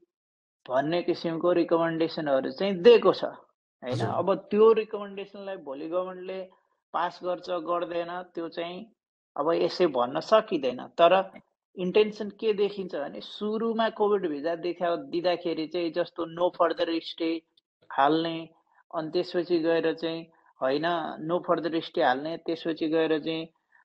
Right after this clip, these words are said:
Speaker 1: अम, लास्ट एभिन्यूको रूपमा मात्र कोभिड भिजा हाल्ने भन्ने किसिमको उ थियो भने पछि
Speaker 2: हजुर।
Speaker 1: आएर हस्पिटालिटी सेक्टरलाई पनि क्रिटिकल सेक्टरमा हाल्यो अनि जो कोहीले पनि एप्लाई गर्न पाउने,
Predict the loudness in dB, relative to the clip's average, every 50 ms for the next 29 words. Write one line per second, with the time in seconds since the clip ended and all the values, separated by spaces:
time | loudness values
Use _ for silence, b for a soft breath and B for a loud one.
0 | _ -4 -2 -2 -2 -2 -4 -8 -10 -10 -12 -8 -4 -2 0 4 8 10 10 10
1 | 8 6 4 4 4 4 4 2 -2 -2 -6 -8 -8 -8 -8 -10 -10 -10 -12 -12
2 | -10 -10 -12 -10 -12 -14 -12 -8 -6 -4 -4 -4 -4 -6 -8 -8 -8 -8 -6 -4
3 | -4 -6 -6 -10 -12 -14 -12 -8 -8 -10 -8 -10 -16 -16 -16 -10 -8 -8 -6 0
4 | 2 2 4 4 2 2 4 4 4 4 2 -2 -2 -8 -10 -10 _ _ _ _
5 | _ _ _ 6 6 6 6 6 4 4 4 4 2 0 -4 -6 -8 -8 -8 -10
6 | -8 -10 -10 -12 -12 _ -14 -10 -8 -6 -6 -8 -10 -12 -14 -16 -12 -12 -12 -12
7 | -8 -10 -8 -4 -4 -4 -4 -4 -10 -12 -12 -10 -10 -8 -6 -6 -4 -2 -2 -2
8 | -2 -2 -4 -2 -2 -2 0 2 4 4 4 2 2 0 -2 -2 -2 -4 -6 -8
9 | 6 10 10 10 12 10 10 10 10 8 6 0 -2 -6 -8 -6 -8 -10 -10 -8
10 | -8 -8 -6 -6 -8 -10 -10 -14 -12 _ -4 -4 -4 -4 -8 -12 -16 -16 -20